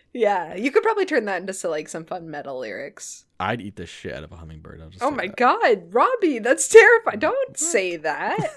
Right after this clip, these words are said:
Speaker 2: <laughs>
Speaker 1: You monster.
Speaker 2: Speaking of monsters, let's talk about warts.
Speaker 1: Oh, yes, please. Let's do that. <laughs>
Speaker 2: You can get rid of warts by rubbing them with a live toad every day until they are finally drawn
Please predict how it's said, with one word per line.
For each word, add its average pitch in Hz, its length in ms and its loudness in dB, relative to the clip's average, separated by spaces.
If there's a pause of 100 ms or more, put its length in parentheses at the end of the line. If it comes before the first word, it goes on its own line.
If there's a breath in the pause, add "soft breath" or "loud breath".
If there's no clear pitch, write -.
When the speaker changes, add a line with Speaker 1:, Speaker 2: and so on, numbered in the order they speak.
Speaker 2:
<laughs> - 400 -8
Speaker 1:
You 208 100 -8
monster. 208 960 0 (1200 loud breath)
Speaker 2:
Speaking 196 280 -4
of 135 60 0
monsters, 135 420 -2
let's 165 120 -8
talk 180 140 -2
about 156 220 0
warts. 143 540 -4 (200)
Speaker 1:
Oh, 381 340 0 (120)
yes, 160 360 -6
please. 143 360 -8
Let's 160 220 -10
do 131 140 -8
that. 85 320 -14
<laughs> - 40 -20 (1500 soft breath)
Speaker 2:
You 160 100 -4
can 165 120 -6
get 220 180 -2
rid 254 160 2
of 208 100 2
warts 151 600 -2 (120)
by 117 140 -2
rubbing 127 380 -2
them 107 200 -4
with 101 120 -8
a 104 100 -6
live 120 420 -4
toad 104 480 -8 (280 loud breath)
every 233 260 0
day 208 480 -2
until 151 240 -10
they 147 80 -2
are 120 100 -4
finally 147 420 -4
drawn 113 540 -2